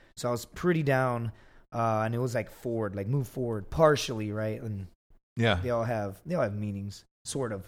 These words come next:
Speaker 1: but not all of them. Like, I've got some, <coughs> I got death, like the Grim Reaper. But,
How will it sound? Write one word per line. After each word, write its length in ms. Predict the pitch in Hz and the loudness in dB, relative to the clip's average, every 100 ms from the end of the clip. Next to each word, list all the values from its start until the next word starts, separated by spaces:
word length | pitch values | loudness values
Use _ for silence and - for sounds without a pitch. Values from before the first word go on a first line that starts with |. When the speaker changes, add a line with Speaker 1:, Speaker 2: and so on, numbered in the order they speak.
| - | -8
Speaker 1:
but 120 | 131 | -6
not 220 | 123 113 | -2 -2
all 160 | 104 98 | -2 -4
of 80 | 98 | -4
them. 220 | 98 98 110 | -8 -10 -10
Like, 120 | 110 | -10
I've 120 | 113 | -8
got 200 | 117 107 | -6 -8
some, 300 | 120 101 98 - - _ | -8 -10 -10 -14 -20 _
<coughs> 280 | _ - - | _ -2 2
I 240 | - 508 78 - - - | 2 0 -6 -14 -20 -10
got 240 | 117 113 110 | -10 -8 -6
death, 340 | 113 110 - - | -4 -6 -12 -12
like 140 | 110 - - | -12 -12 -10
the 80 | |
Grim 200 | 113 107 | -6 -4
Reaper. 420 | 117 110 110 101 - - - - - - - - _ _ _ | -2 -4 -4 -8 -12 -18 -20 -20 -20 -20 -20 -20 _ _ _
But, 260 | 151 131 | 2 2